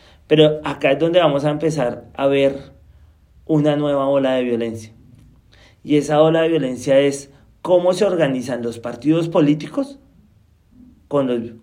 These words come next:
con personas específicas para generar violencia, que finalmente generan miedo, ¿sí? Eh, la razón por la cual el Partido Conservador trata de no acercarse a esas elecciones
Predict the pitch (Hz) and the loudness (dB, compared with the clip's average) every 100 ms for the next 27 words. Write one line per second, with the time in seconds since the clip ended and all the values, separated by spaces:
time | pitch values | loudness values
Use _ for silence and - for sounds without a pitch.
0 | - 147 135 135 - 143 135 139 160 160 | -4 -2 0 0 0 0 0 -2 -4 -4
1 | 143 147 139 151 196 202 - - - _ | -4 -4 -6 -4 -4 -4 -8 -20 -20 _
2 | 156 143 131 123 117 117 135 208 - - | 2 2 0 -2 -2 -2 -2 -4 -8 -18
3 | _ _ _ _ _ _ _ - 147 196 | _ _ _ _ _ _ _ -8 0 2
4 | 294 - - - - _ _ - - 147 | 2 0 -8 -12 -20 _ _ -18 -8 -6
5 | 139 131 156 175 151 190 233 226 - _ | -4 -4 -2 0 -2 -2 -6 -8 -20 _
6 | _ _ 131 127 123 123 127 135 151 175 | _ _ -10 -6 -4 -4 -6 -4 0 2
7 | 151 110 - - _ _ _ _ _ - | 2 0 -6 -20 _ _ _ _ _ -8
8 | 135 160 - - - _ _ _ _ _ | -4 -4 -4 -14 -20 _ _ _ _ _
9 | _ - 139 - - 165 147 131 123 139 | _ -6 -4 -4 -4 -2 -2 -2 -4 -4
10 | 143 185 202 160 135 131 139 160 156 135 | 0 2 2 2 2 0 -2 -6 -6 -6
11 | 120 139 151 151 135 117 - - 143 135 | -6 -4 -2 0 0 0 -4 -2 0 0
12 | 160 160 131 131 131 - 147 139 147 143 | 0 0 -2 -4 -6 -4 -4 -4 -4 -4
13 | 156 165 160 165 170 151 147 - | -4 -2 -2 -4 -2 -2 -4 -10